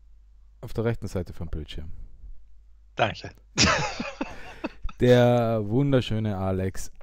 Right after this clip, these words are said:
Speaker 1: eine Mischung aus Brad Pitt als hervorragend gealterten Brad Pitt. Und
Speaker 2: Du wolltest
Speaker 1: mit
Speaker 2: sagen,
Speaker 1: dem
Speaker 2: als schlecht ge-, als schlecht gealterter Kartoffel.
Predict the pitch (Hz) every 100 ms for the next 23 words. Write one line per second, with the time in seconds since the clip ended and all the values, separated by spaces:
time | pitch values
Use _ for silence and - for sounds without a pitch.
0 | - 117 127 135 131 123 120 107 98 110
1 | 117 120 113 104 101 - - - - -
2 | 98 104 - - 104 - - - - -
3 | - - - - - - - 90 85 -
4 | - - - - 104 110 90 107 110 110
5 | 98 98 95 - 95 92 98 101 - 90
6 | 95 92 - 110 117 - - - - -
7 | - - - - - - - - - 160
8 | 190 208 127 131 139 131 - 127 143 143
9 | 143 147 143 - 135 143 - - 139 -
10 | - 117 - 127 131 - 131 117 127 123
11 | 120 - 117 - 117 - 113